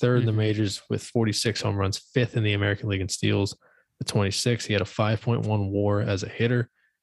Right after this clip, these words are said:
Speaker 1: hundred thirty innings pitched, three point five one fip. His twenty-nine percent strikeout percentage was eleventh in the majors.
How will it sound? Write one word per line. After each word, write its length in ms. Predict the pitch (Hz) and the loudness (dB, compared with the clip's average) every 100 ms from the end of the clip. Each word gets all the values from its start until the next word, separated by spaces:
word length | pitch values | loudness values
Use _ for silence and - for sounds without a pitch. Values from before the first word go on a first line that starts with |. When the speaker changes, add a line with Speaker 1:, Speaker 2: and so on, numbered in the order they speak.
| - | -2
Speaker 1:
hundred 320 | 135 147 160 | 2 4 2
thirty 400 | - - 139 127 | -4 2 2 2
innings 340 | 123 120 113 - | 2 2 0 -2
pitched, 400 | 120 120 - - | -2 -2 -4 -10
three 240 | - 135 | 0 2
point 240 | - 123 123 | 2 0 0
five 320 | - 110 107 | 2 2 2
one 180 | 101 98 | -2 -4
fip. 360 | - 113 110 | -2 0 0
His 140 | 120 - | -2 -2
twenty-nine 460 | 127 117 107 104 | 2 2 2 0
percent 300 | 104 107 110 | -2 -4 -4
strikeout 460 | - - 113 110 104 | -2 0 2 2 0
percentage 320 | - 113 104 | -2 0 0
was 140 | 90 | 0
eleventh 420 | 95 98 107 107 - | 0 0 2 0 -2
in 40 | 101 | -2
the 60 | |
majors. 480 | 92 92 92 90 - | 0 0 0 0 -2